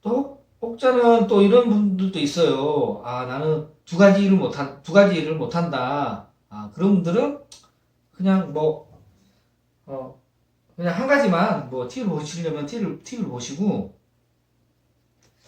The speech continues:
어, 나중에 시간 내서, 어, 이렇게 그림을 뭐 라디오를 틀어놓든가, 어, 그렇게 해서 이렇게 그림을 조금씩 조금씩, 정말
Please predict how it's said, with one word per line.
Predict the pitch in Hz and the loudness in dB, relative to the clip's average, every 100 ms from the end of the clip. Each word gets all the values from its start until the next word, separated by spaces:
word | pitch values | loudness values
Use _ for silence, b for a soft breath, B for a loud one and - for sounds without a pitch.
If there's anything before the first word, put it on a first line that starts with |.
| b b _ 113 | b b _ -18
어, | 107 101 | -10 -8
나중에 | 110 135 139 143 | -6 -6 -8 -8
시간 | - 202 | -4 -2
내서, | 240 233 - 180 - - _ _ _ _ | -2 -4 0 0 0 -6 _ _ _ _
어, | 104 104 | -12 -12
이렇게 | 117 - - | -12 -16 -14
그림을 | 135 135 156 202 - - | -12 -8 -4 -4 -6 -10
뭐 | 120 117 - - | -8 -8 -8 -6
라디오를 | 127 160 143 143 | -2 0 -2 -4
틀어놓든가, | 160 147 - 135 143 226 247 - _ _ _ _ _ _ _ _ _ _ _ _ _ _ | -4 -4 -6 -8 -4 -2 -4 -10 _ _ _ _ _ _ _ _ _ _ _ _ _ _
어, | 104 104 - | -16 -14 -14
그렇게 | 135 160 | -16 -12
해서 | 156 156 147 | -10 -8 -8
이렇게 | 131 - 139 143 | -10 -10 -12 -12
그림을 | 135 143 139 180 208 - _ _ _ _ _ _ _ _ _ _ _ _ _ _ _ _ _ | -10 -8 -4 -4 -4 -10 _ _ _ _ _ _ _ _ _ _ _ _ _ _ _ _ _
조금씩 | - 202 240 247 202 | -10 -2 0 0 -4
조금씩, | 185 160 156 120 101 - _ _ | -6 -6 -8 -12 -14 -16 _ _
정말 | _ 107 104 | _ -14 -14